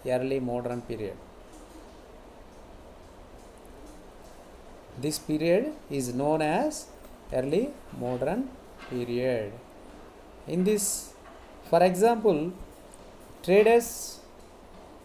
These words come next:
traders of India, China, Arabia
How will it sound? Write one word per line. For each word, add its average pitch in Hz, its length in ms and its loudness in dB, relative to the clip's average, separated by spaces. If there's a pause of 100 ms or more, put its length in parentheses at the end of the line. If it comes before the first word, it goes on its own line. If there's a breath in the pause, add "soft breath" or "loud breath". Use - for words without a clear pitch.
(140)
traders 180 380 4
of 180 220 4
India, 165 680 2
China, 151 640 -2
Arabia 135 720 0